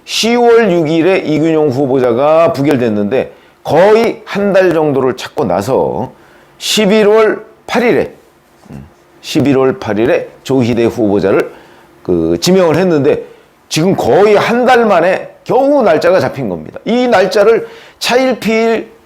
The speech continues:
민주당이 미뤘었죠. 그것도 결국은 인사청문회 지연입니다. 그건 어떻게든 미뤄서 내년 이월 인사에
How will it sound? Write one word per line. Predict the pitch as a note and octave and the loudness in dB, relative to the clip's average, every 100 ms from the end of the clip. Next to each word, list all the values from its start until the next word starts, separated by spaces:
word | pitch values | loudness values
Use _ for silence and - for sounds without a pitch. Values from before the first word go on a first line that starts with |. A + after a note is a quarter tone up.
| _ - | _ -8
민주당이 | D3 F3 E3+ D#3+ F3 | 0 2 2 2 0
미뤘었죠. | B2 F#3 G#3 E3+ C3+ - E3+ - - _ - | 2 2 2 0 -4 -2 -6 -6 -14 _ -8
그것도 | A3 C#4 C#4+ A#3 | -2 0 0 0
결국은 | G3+ F3 F#3+ C4 C#4 - _ - | 2 2 2 0 -4 -12 _ -6
인사청문회 | E3 E3+ F#3 - F3+ C3 D3+ | -2 0 -2 -2 -2 -2 -2
지연입니다. | - D3+ D#3+ B2+ D#2 C#2+ - _ _ _ _ _ - | -2 0 0 0 -4 -10 -18 _ _ _ _ _ -4
그건 | G#3 B3+ | 0 0
어떻게든 | F3+ G#3+ B3 A3 A#3 B3+ B3+ B3+ G#3+ | 2 0 0 2 2 4 4 4 2
미뤄서 | F#3 G3 G3+ D#3+ A#3+ B3+ - - _ _ | 2 2 2 0 0 -2 -8 -20 _ _
내년 | - D#3 G3+ G3 | -4 0 2 2
이월 | E3+ F#3 F#3 F#3+ E3 | 2 2 2 2 2
인사에 | D3+ C#3 C3 A#2 B2+ | 0 0 0 0 -2